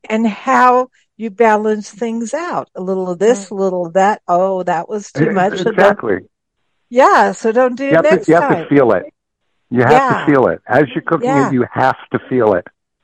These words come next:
Speaker 1: Mm-hmm.
Speaker 2: Mm.
Speaker 1: Yep.
Speaker 2: Oh, I
Speaker 1: You
Speaker 2: love this.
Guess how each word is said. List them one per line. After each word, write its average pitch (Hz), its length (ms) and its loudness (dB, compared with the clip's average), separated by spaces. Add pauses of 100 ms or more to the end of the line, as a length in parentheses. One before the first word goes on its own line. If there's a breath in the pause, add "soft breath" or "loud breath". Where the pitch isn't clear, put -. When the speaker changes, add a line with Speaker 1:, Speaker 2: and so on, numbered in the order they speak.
(240)
Speaker 1:
Mm-hmm. 233 1000 -12
Speaker 2:
Mm. 208 280 -10
Speaker 1:
Yep. 220 340 -6 (480 soft breath)
Speaker 2:
Oh, 302 220 0
I 247 120 -2
Speaker 1:
You 277 60 -4
Speaker 2:
love 247 160 -4
this. 226 260 -2